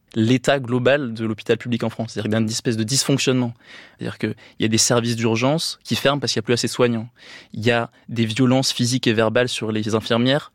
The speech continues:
qui sont permanentes. Et donc après, on fait cette liste. C'est-à-dire qu'il y a plein de problèmes. On n'arrive pas à recruter, attractivité. Et au bout de cette liste, on rajoute les vols.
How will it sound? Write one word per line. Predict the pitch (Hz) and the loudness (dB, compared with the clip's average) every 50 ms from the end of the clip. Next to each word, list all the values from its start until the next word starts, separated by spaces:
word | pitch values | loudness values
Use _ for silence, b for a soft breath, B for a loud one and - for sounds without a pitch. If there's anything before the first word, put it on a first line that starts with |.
| _ _ | _ _
qui | - - | -8 -6
sont | - - 113 | -2 -2 -2
permanentes. | 104 - 135 123 127 127 127 123 117 113 - - b b b b b b b b b b b b - | 0 0 0 2 2 2 2 0 -2 -6 -10 -18 b b b b b b b b b b b b -2
Et | 123 | 0
donc | 117 156 208 - | 4 4 4 4
après, | 160 117 - - 170 202 - | 2 0 2 2 0 0 0
on | - | -4
fait | 113 - 139 | -4 -2 2
cette | - 160 147 - | 2 2 0 0
liste. | - 131 - - - | -4 -4 -4 -4 -6
C'est-à-dire | - 107 - | -8 -10 -10
qu'il | - | -10
y | 104 | -6
a | |
plein | - 139 131 | -2 0 0
de | 127 | 0
problèmes. | - - 127 110 110 107 104 104 | 0 0 0 2 2 2 2 2
On | |
n'arrive | 104 101 101 110 | 0 0 -2 0
pas | - 135 | 0 2
à | 123 | 2
recruter, | 127 127 - - 131 - - 110 107 | 2 2 0 -4 -6 -4 0 0 0
attractivité. | 101 - - 123 - - - 127 120 131 127 - 127 113 104 104 B B B B B B B B B B _ - | 0 0 -6 -10 -6 -4 -4 -2 -2 -4 -2 0 0 0 0 -2 B B B B B B B B B B _ -2
Et | 117 - - | -2 2 2
au | 127 131 | 2 4
bout | 135 185 | 4 2
de | 214 | 4
cette | - 175 160 - | 4 2 2 2
liste, | - 170 214 - - - - - _ _ _ _ - | -2 -2 -2 -2 -6 -8 -16 -20 _ _ _ _ -4
on | 120 | 0
rajoute | 120 120 127 135 170 165 | 2 2 2 2 -2 -2
les | - 127 131 | 2 2 2
vols. | 117 113 110 101 113 | 2 2 -2 -2 -4